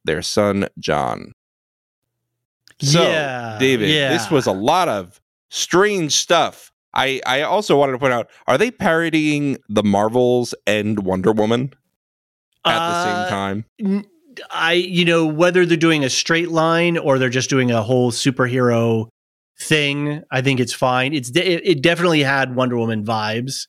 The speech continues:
Speaker 1: Mm-hmm.
Speaker 2: you know, with the sisters and, yeah, the whole Amazon
Speaker 1: And you got
Speaker 2: thing
Speaker 1: the trio
Speaker 2: thing.
Speaker 1: of superheroes, though. I mean, I was,
Speaker 2: Exactly.
Speaker 1: I was feeling the Marvels, maybe just 'cause I just edited your podcast with John and Alicia
Speaker 2: Right.
Speaker 1: for, uh, the M C Universe. Go check that out if you haven't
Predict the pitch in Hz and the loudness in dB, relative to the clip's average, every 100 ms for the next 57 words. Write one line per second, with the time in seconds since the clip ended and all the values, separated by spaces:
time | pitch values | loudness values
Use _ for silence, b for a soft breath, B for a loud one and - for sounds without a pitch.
0 | - 113 104 92 101 - 127 123 120 120 | -2 0 0 -2 -6 -4 0 2 0 0
1 | 113 110 147 - - 131 - 120 120 120 | -2 -4 -8 -6 -2 -2 0 0 0 0
2 | 113 107 104 104 113 135 98 98 107 107 | -2 -4 -4 -6 -6 -6 -6 -8 -6 -4
3 | 110 104 120 117 110 113 113 104 92 - | -4 -4 -2 -2 -2 0 2 2 0 -2
4 | - 139 139 131 110 147 139 135 131 131 | 0 2 4 2 0 0 0 0 2 2
5 | 127 131 123 123 110 123 123 98 101 98 | 2 2 2 2 0 -2 -4 -4 -6 -8
6 | - - - 98 - 143 123 104 113 127 | -14 -14 -2 -2 2 2 2 2 2 2
7 | 135 120 117 117 107 101 110 98 92 92 | 2 2 0 0 0 -2 0 0 0 0
8 | - - 92 101 101 90 85 98 98 104 | -2 -2 0 2 2 0 -2 -2 0 -2
9 | 98 76 85 101 120 110 90 87 110 - | -2 -6 -2 -2 0 -2 -4 -4 -2 0
10 | 123 120 _ _ - 135 127 95 90 87 | 2 0 _ _ -4 -2 0 0 0 0
11 | 87 90 98 - 87 101 117 123 - - | 0 0 0 0 0 2 2 2 0 -6
12 | - 92 - 98 113 110 110 107 107 110 | -4 -4 -2 -2 0 0 0 0 0 -2